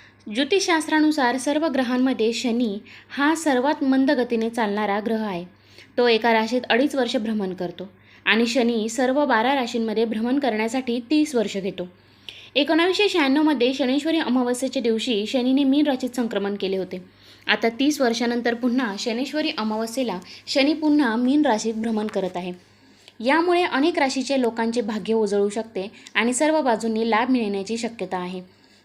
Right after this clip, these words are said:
तसेच शनिदेवाच्या आशीर्वादाने या राशींना नोकरी आणि व्यवसायात मोठे फायदे मिळू शकतात. शनीश्वरी अमावस्येला मीन राशीत शनीच्या संक्रमणामुळे कोणत्या राशींना भाग्य लाभणार आहे, ते सविस्तरपणे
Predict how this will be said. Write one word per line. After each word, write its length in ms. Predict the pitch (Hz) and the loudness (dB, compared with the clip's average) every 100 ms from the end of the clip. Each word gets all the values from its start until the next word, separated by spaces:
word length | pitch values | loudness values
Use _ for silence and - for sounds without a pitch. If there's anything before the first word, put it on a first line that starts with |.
| - | -2
तसेच 360 | 226 226 226 233 | 0 2 0 -2
शनिदेवाच्या 680 | 226 247 294 277 233 208 226 | -2 0 2 2 0 -2 -4
आशीर्वादाने 840 | 220 208 226 208 208 233 214 220 220 | -4 -4 -2 -2 -2 -2 -2 -4 -2
या 140 | 254 | 0
राशींना 420 | 247 220 233 233 | 0 0 -2 -2
नोकरी 480 | 226 208 208 214 190 - - - | -2 -4 -4 -6 -6 -10 -18 -4
आणि 220 | 226 302 | 2 2
व्यवसायात 580 | 277 226 254 254 233 240 | 2 -2 -2 -2 -2 -2
मोठे 260 | 233 240 | -2 -2
फायदे 300 | 302 262 226 | -2 -2 0
मिळू 220 | 220 185 185 | -2 -2 -4
शकतात. 360 | 202 - 160 - _ _ - - - | -8 -8 -12 -12 _ _ -20 -20 -4
शनीश्वरी 500 | 240 254 262 277 262 | 0 0 0 0 0
अमावस्येला 800 | 214 220 226 226 269 214 185 233 - - | 0 0 0 0 -2 -2 -4 -6 -16 -6
मीन 300 | 233 311 320 | 0 2 4
राशीत 300 | 247 233 233 233 | 2 0 -6 -2
शनीच्या 400 | 262 226 254 285 | -2 0 -2 -2
संक्रमणामुळे 720 | 254 226 202 202 214 233 208 | -2 -2 -4 -2 -2 -2 -4
कोणत्या 580 | 208 233 233 240 262 269 | -4 -2 -2 0 0 2
राशींना 420 | 240 196 226 226 | 0 -2 -4 -4
भाग्य 340 | 214 226 220 | -4 -6 -2
लाभणार 380 | 269 220 196 208 214 | 0 0 -2 -2 0
आहे, 280 | 233 214 208 - - 277 | 0 -4 -8 -16 -12 -6
ते 100 | 269 | 0
सविस्तरपणे 640 | 247 262 262 277 247 208 | 0 0 0 -2 -2 -4